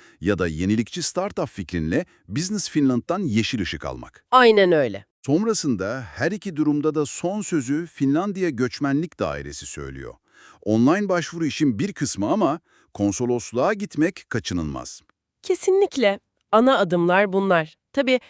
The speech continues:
Speaker 2: her başvuru kendi içinde özel durumlar içerebilir. Bunu unutmamak lazım. En güncel, en detaylı bilgiler ve başvuru için gereken resmi linkler için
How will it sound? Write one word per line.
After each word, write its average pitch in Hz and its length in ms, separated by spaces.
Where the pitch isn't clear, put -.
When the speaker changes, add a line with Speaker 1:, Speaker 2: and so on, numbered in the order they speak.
Speaker 2:
her 233 320
başvuru 202 520
kendi 185 400
içinde 208 500
özel 185 440
durumlar 180 420
içerebilir. 160 800
Bunu 190 160
unutmamak 180 680
lazım. 151 420
En 294 300
güncel, 214 500
en 254 260
detaylı 214 520
bilgiler 196 540
ve 151 180
başvuru 202 440
için 165 300
gereken 175 640
resmi 220 480
linkler 202 360
için 226 360